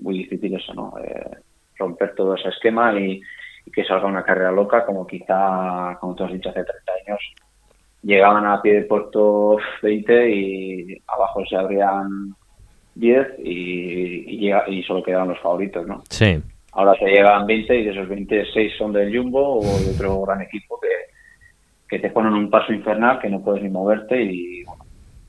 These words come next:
Speaker 1: eso sí que ha estado marcado estos últimos años, ¿no?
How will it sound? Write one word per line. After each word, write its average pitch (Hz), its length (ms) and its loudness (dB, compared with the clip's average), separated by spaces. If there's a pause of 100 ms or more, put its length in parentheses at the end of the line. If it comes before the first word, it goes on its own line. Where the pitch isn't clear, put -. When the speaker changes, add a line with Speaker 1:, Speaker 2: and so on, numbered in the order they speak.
Speaker 1:
eso 95 320 -6
sí 98 120 -8
que 92 760 0 (200)
ha 95 140 -4
estado 95 280 0
marcado 95 360 -2
estos 95 220 -6
últimos 90 380 -10
años, 90 260 -6
¿no? 95 200 -12